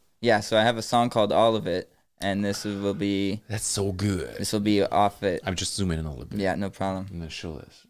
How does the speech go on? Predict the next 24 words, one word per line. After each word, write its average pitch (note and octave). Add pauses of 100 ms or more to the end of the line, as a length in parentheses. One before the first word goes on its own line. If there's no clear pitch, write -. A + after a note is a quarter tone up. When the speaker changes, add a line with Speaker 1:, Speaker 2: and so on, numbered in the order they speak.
(640)
Speaker 1:
Yeah, E2+
check -
that G#2
out. F#2+ (380)
Speaker 2:
If -
this, E2
yeah. F2
Speaker 1:
That A#2+
will C3+
be C3
available B2
before C3+
the C3
madness B2 (1900)
or A2
at A#2
the, G2+ (340)
at G2
the F#2+
event. - (260)
<laughs> B2
Speaker 2:
Oh. F#2+ (120)
Speaker 1:
Yeah. -
Speaker 2:
Yeah. F2